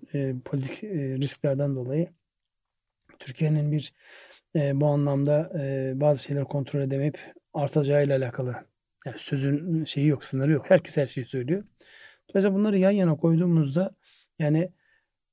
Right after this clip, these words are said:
dövizi arttırdığınızda, kuru serbest bıraktığınızda ihracatçı rahatlıyor gibi duruyor. Ama dönüyor, içeride tekrar enflasyon olarak bize geliyor. Enflasyon işçilik maliyetlerini arttırıyor. İşçilik maliyetleri tekrar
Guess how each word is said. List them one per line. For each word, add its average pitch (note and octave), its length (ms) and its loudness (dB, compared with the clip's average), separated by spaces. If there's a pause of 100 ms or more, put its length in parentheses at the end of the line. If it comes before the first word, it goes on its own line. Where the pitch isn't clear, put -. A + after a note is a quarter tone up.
(120)
dövizi E3+ 280 8
arttırdığınızda, D#3 680 6
kuru D#3+ 260 0
serbest E3 440 6
bıraktığınızda C#3+ 400 2
ihracatçı C#3+ 520 2
rahatlıyor C#3+ 420 4
gibi B2+ 220 -2
duruyor. D3 480 0
Ama C#3+ 340 2
dönüyor, E3 480 8
içeride D3 360 -2
tekrar C#3+ 320 2
enflasyon B2 500 -4
olarak B2+ 320 -4
bize B2 180 -4
geliyor. A2+ 260 -14
Enflasyon D#3+ 760 4
işçilik D#3+ 340 0
maliyetlerini B2 560 -2
arttırıyor. - 280 -4
İşçilik D#3+ 240 2
maliyetleri D3+ 400 4
tekrar C#3 380 0